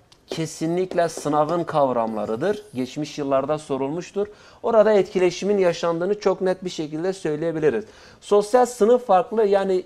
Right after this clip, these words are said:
insanların zengin, e, fakir, köle olarak ayrılması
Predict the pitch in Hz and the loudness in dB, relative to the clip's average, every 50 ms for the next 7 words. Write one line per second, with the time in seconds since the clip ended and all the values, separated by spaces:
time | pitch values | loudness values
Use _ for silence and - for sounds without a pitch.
0 | - - 175 180 160 - 185 180 180 180 180 190 190 185 165 151 170 170 170 170 | -4 -2 -2 -2 -2 0 -2 0 2 4 4 4 4 0 0 -2 -2 -2 -2 -4
1 | 165 160 180 180 180 190 - _ _ _ - - _ _ _ _ _ 165 160 160 | -2 0 0 0 0 -2 -8 _ _ _ -20 -20 _ _ _ _ _ 4 6 8
2 | 160 160 156 156 156 156 151 151 151 156 - - _ _ _ _ _ _ - _ | 8 8 6 6 6 6 6 4 4 2 -2 -6 _ _ _ _ _ _ -20 _
3 | - - 190 185 185 185 - 165 165 160 - - _ _ - - - 170 - 202 | 4 8 10 10 10 8 4 2 2 2 0 -8 _ _ -6 -2 -2 2 6 6
4 | 196 180 175 185 185 180 180 170 165 151 143 139 131 131 131 127 123 - - 190 | 6 8 8 8 8 8 6 6 6 4 4 4 2 0 -2 -2 -4 -6 -6 -8
5 | 196 196 | -8 -8